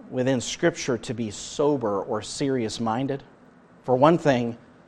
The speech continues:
every single person, every one of us is gonna stand before the judgment seat of Christ.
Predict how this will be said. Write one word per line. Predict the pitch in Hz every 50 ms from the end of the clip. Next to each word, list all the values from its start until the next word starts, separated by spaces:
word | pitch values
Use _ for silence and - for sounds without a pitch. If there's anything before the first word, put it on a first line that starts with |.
| - - -
every | 123 135 151 156 175
single | 156 - - 170 165 147 147
person, | - 156 160 160 147 - 160 156 151 147 143 143 - - - - - - - _ _ - - _ _ _ _ _ -
every | - 139 147 160 160 170
one | 170 151 156 147
of | 147 131
us | 101 87 90 87 - -
is | 143 123 - -
gonna | 135 123 113
stand | 107 - - - - 143 139 143 143 139
before | 131 120 - 139 123
the | 113 117
judgment | 101 - 127 120 113 110 113 110 101
seat | - - 123 104
of | 95 -
Christ. | - - 67 67 - - - -